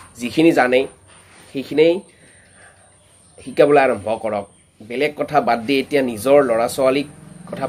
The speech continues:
ভাবক। কৰোণা আহিছে, হয়তো কৰোণা কিছু দিন পিছত আকৌ যোৱাবাৰীলৈ শেষ হ'ব, কিন্তু আপোনালোকৰ ল'ৰা ছোৱালী বয়স ৰৈ নাথাকে, হয়তো যোৱাবাৰীলৈ এইবোৰত তেওঁলোকক উত্তীৰ্ণ কৰাই দিব লাগিব,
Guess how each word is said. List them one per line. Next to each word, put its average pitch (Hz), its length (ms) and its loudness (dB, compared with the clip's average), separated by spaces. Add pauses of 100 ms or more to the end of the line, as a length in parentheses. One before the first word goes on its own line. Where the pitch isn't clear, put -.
ভাবক। 98 280 -6 (1400)
কৰোণা 143 400 4
আহিছে, 117 360 -2 (880)
হয়তো 107 320 -8
কৰোণা 127 300 0 (280)
কিছু - 220 -8 (300)
দিন 110 180 -8
পিছত 120 220 -8 (100)
আকৌ 127 180 -4 (200)
যোৱাবাৰীলৈ 113 500 0 (480)
শেষ 147 240 4
হ'ব, 82 140 -10 (560)
কিন্তু 127 220 -8
আপোনালোকৰ 127 520 0 (200)
ল'ৰা 98 160 -2 (100)
ছোৱালী 123 340 -4 (560)
বয়স 120 300 0
ৰৈ 117 160 -2
নাথাকে, 123 340 -6 (440)
হয়তো 120 180 -6 (720)
যোৱাবাৰীলৈ 131 480 2
এইবোৰত 123 260 2
তেওঁলোকক 123 260 -2
উত্তীৰ্ণ 123 300 -8 (120)
কৰাই 117 220 2
দিব 113 100 -4 (120)
লাগিব, 107 260 -6